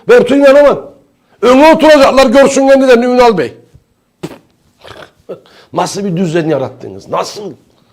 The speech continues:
Nasıl? Olacak iş değil. Almayacaktı sendikaları da Erhan Alar. Anlamadım ya. Ne yapmaya alacaktı sendikaları? Yani basın toplantısı yapacak. Sendikaları da alacak basın toplantısına.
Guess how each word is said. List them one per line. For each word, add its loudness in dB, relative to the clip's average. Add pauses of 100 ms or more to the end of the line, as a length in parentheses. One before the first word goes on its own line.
(240)
Nasıl? -2 (1120)
Olacak 2
iş -2
değil. -2
Almayacaktı 2
sendikaları 0
da -4
Erhan -4
Alar. -8
Anlamadım -2
ya. -4
Ne 0
yapmaya -2
alacaktı -6
sendikaları? -18 (840)
Yani 0
basın 2
toplantısı 2
yapacak. 0 (220)
Sendikaları 2
da 4
alacak 2
basın -2
toplantısına. -2